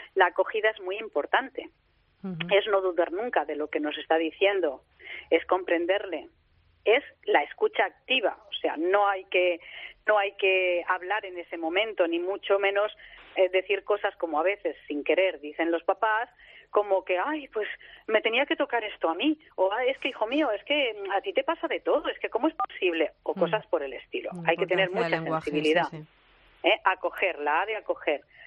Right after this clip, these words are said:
Speaker 1: la A de apoyar, ya hemos escuchado, ¿eh? Entonces llega el momento de, bueno, de cogerle de la mano, de hablar, tranquilizar, "Bueno, yo estoy contigo,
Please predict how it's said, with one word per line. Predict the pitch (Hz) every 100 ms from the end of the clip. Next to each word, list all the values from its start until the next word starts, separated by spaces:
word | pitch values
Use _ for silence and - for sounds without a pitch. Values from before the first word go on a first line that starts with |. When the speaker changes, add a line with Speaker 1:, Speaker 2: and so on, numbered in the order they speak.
| - _
Speaker 1:
la | 165 151 165
A |
de | 220
apoyar, | 247 196 160 165 220 - _ _ -
ya | 165 165
hemos | 175 208 - _ _
escuchado, | - - 247 214 202 220 311 - _ _ _ _
¿eh? | 151 190 247
Entonces | 185 170 175
llega | 175 165
el | 180
momento | 196 196 196 220
de, | 190 208 - _
bueno, | 147 139 -
de | 156
cogerle | - - 151 151 156 156 151
de | 170 170 170
la | 180
mano, | 180 180 175 180 - _ _ -
de | 170 160 151 151 -
hablar, | 151 151 156 147
tranquilizar, | - 165 160 165 156 - 160 156
"Bueno, | 156 160
yo | 160
estoy | 170 175
contigo, | 170 196 160 180 156 147